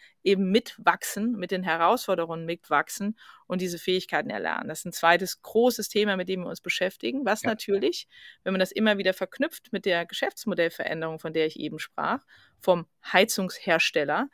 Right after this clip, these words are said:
Speaker 1: zum Klimalösungsanbieter. Ja, Viessmann heißt ja auch Viessmann Climate Solutions, also Klimalösungen, die wir anbieten, dann bedeutet das eben, ganz andere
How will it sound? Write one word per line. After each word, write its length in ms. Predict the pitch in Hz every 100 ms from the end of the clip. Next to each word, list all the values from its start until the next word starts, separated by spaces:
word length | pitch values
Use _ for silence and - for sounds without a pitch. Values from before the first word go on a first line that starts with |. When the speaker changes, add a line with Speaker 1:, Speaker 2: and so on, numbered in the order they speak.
| - _ _
Speaker 1:
zum 320 | - - 196 190
Klimalösungsanbieter. 1800 | - 226 262 202 175 185 196 180 170 - - 196 208 - 175 - 180 277 -
Ja, 200 | - 190
Viessmann 440 | - 175 208 190
heißt 260 | 185 208 -
ja 80 | -
auch 60 |
Viessmann 400 | - 202 - 175
Climate 560 | - 196 175 196 208 190
Solutions, 520 | 180 180 220 262 254
also 200 | - 170
Klimalösungen, 800 | - 214 214 180 165 185 202 196
die 140 | 190
wir 200 | 185 185 - - - - -
anbieten, 500 | 185 185 202 214 233
dann 140 | 202
bedeutet 420 | 196 180 147 185
das 140 | 180 -
eben, 260 | 185 185
ganz 220 | 180 180 -
andere 400 | 180 180 190